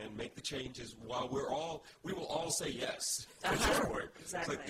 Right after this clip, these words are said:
Speaker 1: "Do that, yes, please."
Speaker 2: Well, so we're seeing it escalate from year to year. So,
Speaker 1: Right.
Speaker 2: you know, we're thinking, "Well, what's,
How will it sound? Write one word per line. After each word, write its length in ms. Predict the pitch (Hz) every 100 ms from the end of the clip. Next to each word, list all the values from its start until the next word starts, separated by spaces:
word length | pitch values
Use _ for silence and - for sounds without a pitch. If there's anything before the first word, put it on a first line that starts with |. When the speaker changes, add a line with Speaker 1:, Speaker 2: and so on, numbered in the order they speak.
| -
Speaker 1:
"Do 40 |
that, 280 | 180 120 -
yes, 240 | - 101 -
please." 500 | 139 147 143 - -
Speaker 2:
Well, 100 | 190
so 140 | 202 233
we're 120 | 208
seeing 260 | - 262 226
it 80 | -
escalate 640 | 233 311 - 214 147 143
from 180 | - 156
year 160 | 151 147
to 100 | 143
year. 220 | 139 135
So, 100 | -
Speaker 1:
Right. 140 | 226 -
Speaker 2:
you 60 |
know, 100 | 156
we're 80 | 143
thinking, 260 | 160 147 151
"Well, 100 | 147
what's, 180 | 165